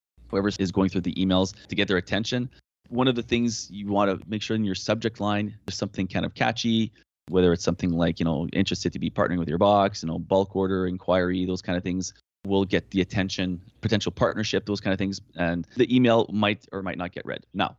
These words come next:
if the email is not successful, if you can find another way to get a hold of them, you can try a D M on Instagram.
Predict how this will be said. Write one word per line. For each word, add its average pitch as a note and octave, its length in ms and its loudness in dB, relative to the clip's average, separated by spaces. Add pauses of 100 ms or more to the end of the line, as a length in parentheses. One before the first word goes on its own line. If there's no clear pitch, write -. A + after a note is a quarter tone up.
(120)
if G2+ 100 -16
the - 160 -6
email D#3 220 2
is A2+ 100 -2
not G2+ 200 -2
successful, - 580 -4 (360)
if F2+ 260 -6
you F#2+ 160 -2
can F#2 320 -2 (140)
find G2+ 260 0
another D3+ 200 2
way C3 100 2
to F#2 60 0
get F2+ 120 2
a - 20 -4
hold F2+ 180 -2
of - 20 2
them, F#2+ 120 2
you G2 100 0
can F#2+ 120 -4
try G2 160 2
a F#2+ 80 4
D G2 300 -2
M G2+ 220 0 (160)
on F2 340 0
Instagram. - 520 -4